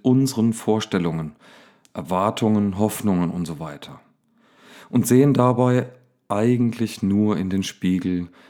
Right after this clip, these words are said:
unserer eigenen Sehnsucht. Und wenn der andere das nicht erfüllt, dann weckt das wiederum Gefühle. Durchaus unromantische können das sein,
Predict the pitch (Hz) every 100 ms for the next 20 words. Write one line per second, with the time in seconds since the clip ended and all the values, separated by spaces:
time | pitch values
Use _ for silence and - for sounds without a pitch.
0 | _ _ - 95 - - 85 85 90 95
1 | 113 113 82 76 76 - - - _ _
2 | _ _ _ _ _ _ _ _ _ _
3 | _ _ _ 123 95 95 85 76 117 131
4 | 104 98 - 120 107 - - - 92 131
5 | 107 90 113 123 - 135 131 87 90 90
6 | - 117 101 78 - _ _ _ _ -
7 | 92 - 92 98 - 139 139 - 82 78
8 | 82 - 82 - 82 80 80 - 80 80